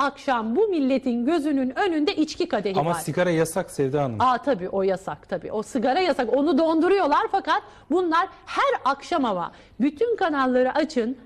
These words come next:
Speaker 1: Bazı kanallar hariç, sizinki de tabii ki. Ama en çok seyredilen kalan, kanallarda her akşam hatta gündüz de mutlaka bir şarap, rakı, şimdi şimdi biraya başladılar. Amerikan kültürünü almaya başladılar.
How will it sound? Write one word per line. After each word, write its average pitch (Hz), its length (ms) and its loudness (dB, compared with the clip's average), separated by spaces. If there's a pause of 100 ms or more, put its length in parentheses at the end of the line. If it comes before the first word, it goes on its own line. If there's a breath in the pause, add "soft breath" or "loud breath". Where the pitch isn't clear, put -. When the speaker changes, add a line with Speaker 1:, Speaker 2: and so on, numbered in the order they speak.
(160)
Speaker 1:
Bazı 262 340 2
kanallar 254 540 2
hariç, 190 380 -6
sizinki 220 480 -4
de 208 120 0
tabii 180 320 -8
ki. 339 160 -6 (260 loud breath)
Ama 339 320 0
en 440 160 2
çok 349 200 -2
seyredilen 240 560 0
kalan, 240 460 -2
kanallarda 214 680 -2 (260 loud breath)
her 370 320 0 (140)
akşam 320 380 -2
hatta 320 400 0
gündüz 311 500 0
de 208 200 -2 (220 loud breath)
mutlaka 269 640 0
bir 269 120 2
şarap, 339 420 0 (960)
rakı, 302 320 0 (640)
şimdi 494 400 2
şimdi 381 320 0
biraya 359 360 4
başladılar. 254 600 2
Amerikan 285 520 2
kültürünü 277 500 0
almaya 233 400 2
başladılar. 214 580 0